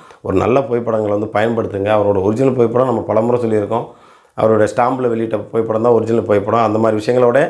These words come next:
கிராஃபிக்ஸில் எடுத்து போடுங்க. அதை விட்டுப்புட்டு, அஹ், ஏதோ ஒரு வரிஞ்சது, பெயிண்ட் அடிச்சு இந்த மாதிரி புகைப்படங்கள்லாம் பயன்படுத்தாதீங்க அப்படின்றத நம்ம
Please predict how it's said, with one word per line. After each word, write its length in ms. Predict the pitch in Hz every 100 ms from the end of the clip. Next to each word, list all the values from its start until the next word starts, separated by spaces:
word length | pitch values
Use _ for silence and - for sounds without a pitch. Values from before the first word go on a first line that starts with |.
| - - _
கிராஃபிக்ஸில் 460 | - 127 123 120 117
எடுத்து 180 | 117 110
போடுங்க. 380 | 110 113 104 107 113 - _ _ -
அதை 180 | 117 147
விட்டுப்புட்டு, 460 | 139 131 127 127 160 160 - - _ -
அஹ், 260 | 123 123
ஏதோ 180 | 123 139
ஒரு 380 | 147 139 123 - 117
வரிஞ்சது, 800 | 131 139 131 120 120 120 117 - _ _ _ _ _ _ _ _ -
பெயிண்ட் 240 | 147 143
அடிச்சு 180 | 127 131
இந்த 160 | 123
மாதிரி 220 | 120 113 127
புகைப்படங்கள்லாம் 520 | 127 123 117 123 120
பயன்படுத்தாதீங்க 560 | 113 117 110 113 110 110
அப்படின்றத 280 | 107 110
நம்ம 200 | 120 107